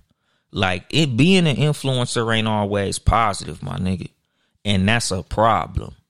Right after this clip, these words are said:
You know, a lot of the motherfuckers that we've had become influencers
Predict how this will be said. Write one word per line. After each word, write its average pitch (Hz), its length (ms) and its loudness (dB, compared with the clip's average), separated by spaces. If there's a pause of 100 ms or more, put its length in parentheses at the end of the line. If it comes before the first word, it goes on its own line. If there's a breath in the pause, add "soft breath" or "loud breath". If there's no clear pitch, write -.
(160)
You 107 140 -2
know, 98 180 2
a 101 120 0
lot 127 240 2
of 143 80 -10
the 135 60 -4
motherfuckers 131 560 -2
that 101 200 2
we've 117 320 0
had 117 320 0
become 110 400 -4
influencers 127 800 -2